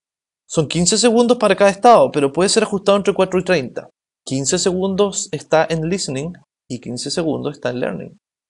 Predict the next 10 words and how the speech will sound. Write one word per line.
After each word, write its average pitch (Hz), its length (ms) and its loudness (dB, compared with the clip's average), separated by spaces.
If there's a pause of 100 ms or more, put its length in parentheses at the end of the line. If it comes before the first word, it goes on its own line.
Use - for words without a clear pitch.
(680)
Si - 240 -2
nosotros 254 580 0
agregamos 185 600 0
aquí 151 220 -4
un 160 120 -2
nuevo 156 220 2
switch, - 540 -8 (400)
permítanme 123 460 -6
hacer - 200 -10
esto, - 440 -10